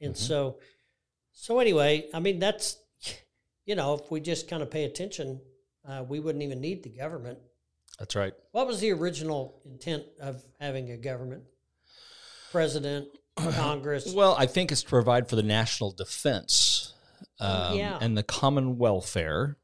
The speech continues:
Speaker 1: Yeah.
Speaker 2: Um, life, liberty, and the pursuit of happiness, I think, is what the government is entitled to protect. So
Speaker 1: Okay.
Speaker 2: build some roads.
Speaker 1: All for us.
Speaker 2: B-, all for us. Build
Speaker 1: Citizens.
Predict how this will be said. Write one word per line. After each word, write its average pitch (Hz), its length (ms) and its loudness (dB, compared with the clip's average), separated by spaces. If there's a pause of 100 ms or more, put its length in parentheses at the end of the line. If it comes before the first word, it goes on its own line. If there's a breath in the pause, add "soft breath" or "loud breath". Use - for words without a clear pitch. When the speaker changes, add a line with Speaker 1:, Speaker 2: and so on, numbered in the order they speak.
(280)
Speaker 1:
Yeah. 123 320 -8 (220)
Speaker 2:
Um, 87 580 -6 (1160 loud breath)
life, 151 420 4
liberty, 131 440 2
and 98 220 -2
the 90 60 -6
pursuit - 540 -4
of 101 180 -2 (200)
happiness, - 960 -8
I - 80 -12
think, 95 320 -8
is 98 240 -8
what 95 180 -10
the - 80 -14
government 98 400 -6
is 104 140 -6
entitled 117 340 -4
to 117 80 -10
protect. - 480 -10 (140)
So 123 180 2
Speaker 1:
Okay. 143 220 -2 (320 loud breath)
Speaker 2:
build 147 240 8
some 185 200 4
roads. 127 400 6
Speaker 1:
All 190 200 10
for 190 280 2
us. - 380 0
Speaker 2:
B-, 104 300 -6
all 104 140 4
for 208 200 4
us. 117 280 4
Build 123 300 8
Speaker 1:
Citizens. 190 240 6